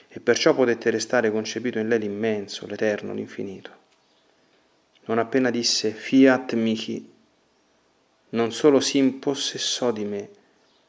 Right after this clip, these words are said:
ma adombrò insieme tutte le creature, tutte le cose create. Sentiva tutte le vite delle creature in sé, e da allora incominciò a fare da madre e da regina di tutti.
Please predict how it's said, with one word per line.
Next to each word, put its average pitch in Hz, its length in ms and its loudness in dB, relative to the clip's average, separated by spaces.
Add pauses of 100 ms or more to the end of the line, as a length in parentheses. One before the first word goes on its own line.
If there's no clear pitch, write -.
(580)
ma 120 260 6
adombrò 143 460 8
insieme 139 800 4 (100)
tutte 180 420 4
le 147 120 8
creature, 117 720 2
tutte 165 380 8
le 139 120 6
cose 123 300 -2
create. 107 600 -2 (760)
Sentiva 123 560 0
tutte 127 300 -2
le 117 120 2
vite 127 220 2
delle 107 160 0
creature 110 400 -4
in 104 100 -6
sé, - 360 -8 (640)
e 107 140 -2
da 117 120 6
allora 135 420 6
incominciò 107 560 -4
a 104 40 -4
fare 104 380 -4
da 107 100 -8
madre 117 320 0
e - 20 -2
da 107 120 -6
regina 110 340 -6
di 101 100 -14
tutti. - 400 -16